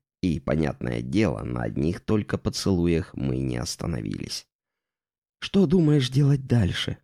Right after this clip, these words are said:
спросила Аделия, когда мы спокойно улеглись на кровати. «Работать. Что же ещё делать? Я до сих пор ничего толком не выяснил».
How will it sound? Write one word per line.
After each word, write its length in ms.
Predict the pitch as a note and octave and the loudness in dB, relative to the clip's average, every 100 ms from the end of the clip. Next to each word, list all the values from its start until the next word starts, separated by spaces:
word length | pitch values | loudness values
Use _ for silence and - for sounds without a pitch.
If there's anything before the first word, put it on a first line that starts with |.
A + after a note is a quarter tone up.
| _ | _
спросила 600 | - - D2+ - B1 B1 | -8 -2 -2 -2 -4 -4
Аделия, 440 | C2+ G2+ F2 G#1+ | 0 0 0 -2
когда 300 | - B1+ C2+ | -4 -4 -4
мы 80 | C#2 | -4
спокойно 520 | C2+ - D2+ C#2+ F2+ | -4 -6 -4 0 2
улеглись 520 | F#2+ G2 F2 E2 D#2 C#2+ | 2 2 2 0 0 -4
на 100 | E2 | -6
кровати. 600 | D2 B1+ A1 - - - _ _ _ _ _ _ - | -4 -2 -2 -6 -12 -18 _ _ _ _ _ _ -8
«Работать. 680 | - C#2 A#1+ C2+ - - - | -2 0 0 -2 -2 -6 -8
Что 260 | - - B2+ | -8 0 0
же 120 | C#2 | 0
ещё 320 | A1+ - - | -4 -4 -4
делать? 480 | A1+ A#1+ G#1+ G1+ - - | -4 -4 -4 -6 -12 -6
Я 140 | D2+ D#2+ | -2 0
до 100 | F2+ | 0
сих 260 | - G#2 | 0 -2
пор 200 | - A#2+ | 2 2
ничего 480 | D#2+ C2 - A#1+ A#1 | 2 -2 -4 -4 -4
толком 420 | C#2+ B1 - C2+ | -2 -4 -2 -2
не 80 | C#2 | 0
выяснил». 640 | C2 C2 G#1+ - G#1 - | 0 -2 -2 -6 -6 -8